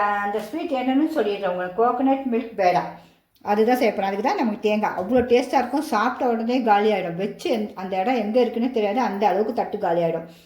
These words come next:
அதனால அந்த ஸ்வீட் கண்டிப்பா எல்லாருக்கும் செய்யலாம்னு இருக்கேன். இந்த ப-, அரை லிட்டர் பாலை காய்ச்சிருவோம்.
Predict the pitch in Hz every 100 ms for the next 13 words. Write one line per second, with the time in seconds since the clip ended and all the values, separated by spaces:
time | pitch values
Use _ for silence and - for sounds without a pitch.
0 | _ - 202 269 220 - 262 - 196 196
1 | 247 226 196 214 226 196 185 180 175 330
2 | - - _ - 240 240 226 214 233 240
3 | 233 226 233 262 330 226 233 269 180 170